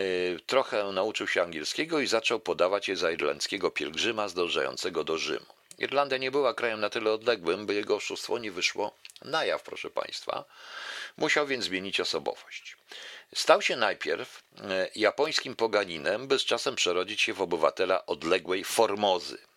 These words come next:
czyli dzisiejszego Tajwanu. Chcąc uwiarygodnić to właśnie swoją kreację, zaczął wielbić słońce oraz księżyc, spożywać dziwne potrawy, na przykład surowe mięso przyprawione kardamonem i posługiwać się wymyślonym przez siebie językiem.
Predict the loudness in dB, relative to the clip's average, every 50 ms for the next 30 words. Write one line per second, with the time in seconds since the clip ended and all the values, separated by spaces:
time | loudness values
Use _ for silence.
0 | _ -10 -8 -6 -6 -6 -4 -2 -2 0 0 0 0 -2 -2 -2 -4 -2 -2 -2
1 | -2 0 0 0 0 -2 -6 -18 -20 _ _ -20 -20 -20 -18 -16 -14 -12 -10 -10
2 | -10 -12 -12 -16 _ _ -12 -2 2 2 2 2 2 -4 0 4 6 6 6 6
3 | 4 4 2 2 2 -2 -8 -6 -2 0 2 2 2 2 0 -2 -2 -2 0 0
4 | 0 -2 -2 -4 -2 0 2 2 2 2 0 -2 -4 -4 -2 0 0 0 0 0
5 | 2 2 2 2 2 0 -2 0 0 -2 -2 -2 -4 -6 -2 -2 0 4 4 4
6 | 2 2 0 0 2 2 0 0 0 2 2 2 2 0 -2 -2 0 -2 0 0
7 | -2 0 2 2 2 2 2 2 2 2 0 -2 -2 -2 -2 0 -2 -2 0 0
8 | -2 0 4 4 4 4 4 0 -4 -4 -4 -4 -2 -2 -2 -2 -2 -2 0 0
9 | 0 0 0 -2 0 -2 -2 -2 -2 -2 -4 -2 -4 -4 -4 -2 -2 -2 0 0
10 | -2 -2 -2 -2 -2 -2 -2 0 0 0 2 2 0 0 -2 -6 -6 -10 -6 0
11 | 0 0 0 0 -2 0 2 2 2 2 2 -2 -2 -2 -2 -2 -2 0 0 0
12 | 0 0 -4 -4 -4 -4 -6 -6 -6 -6 -4 -4 -4 -4 -6 -6 -8 -10 -10 -12
13 | -18